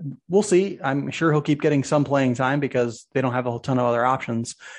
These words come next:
And so hopefully he can turn this bad week around, turn this bad season around, and get back to where he was last year. I only ever want players to have success. So hopefully that's in the future for Lopez. It's not Lopez who's really making the team struggle in any particular way.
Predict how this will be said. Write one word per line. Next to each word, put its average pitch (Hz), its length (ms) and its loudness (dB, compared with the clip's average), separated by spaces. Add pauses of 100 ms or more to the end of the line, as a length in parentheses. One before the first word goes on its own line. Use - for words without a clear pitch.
(140)
And 131 140 0
so 123 320 2
hopefully 156 320 0
he 135 40 -4
can 147 120 0
turn 139 240 0
this 120 140 -2
bad 123 260 0
week 123 160 -4
around, 117 560 -2
turn 135 160 0
this 120 160 -2
bad 117 340 -4
season 156 280 0
around, 113 400 -2 (320)
and 131 120 0
get 127 160 0
back 120 260 -4
to 135 100 -2
where 120 320 -2
he 123 100 -6
was 120 320 -2
last 147 320 -2
year. 113 260 -8
I 127 120 -2
only 135 240 2
ever 123 160 -2
want 123 180 -2
players 135 260 0
to 139 60 0
have 123 140 2
success. - 480 -2 (320)
So - 160 -6
hopefully 135 320 2
that's 123 220 -2
in 131 60 2
the 117 60 0
future 120 300 -6
for 120 200 -8
Lopez. 120 520 -6 (640)
It's 151 140 -4
not 220 180 2
Lopez 156 540 4
who's 131 180 0
really 143 180 4
making 131 220 2
the 127 80 2
team 127 220 0
struggle 135 380 0
in 131 60 2
any 127 140 0
particular 127 560 0
way. 123 380 2